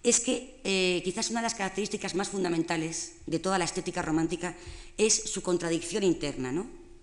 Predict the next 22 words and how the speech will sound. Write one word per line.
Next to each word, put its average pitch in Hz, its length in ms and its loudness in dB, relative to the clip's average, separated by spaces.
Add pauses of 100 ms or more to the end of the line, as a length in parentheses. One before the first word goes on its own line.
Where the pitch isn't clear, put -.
(800)
Todas 214 220 2
las 202 100 0
definiciones, 214 760 2
todas 175 200 0
las, 165 280 -2
mm, 165 140 0 (400)
eh, 165 360 0
las 151 100 -6
proclamaciones 165 520 -2
estéticas 220 540 0
son 220 260 2
realmente 214 640 2
inestables, 165 760 0
variantes, 165 880 0
cambian 143 400 2
con 131 120 -6
el 131 100 -4
tiempo, 143 340 -2
cambian 143 400 0
continuamente 156 480 0
entre 156 180 -4
sí. 135 220 -4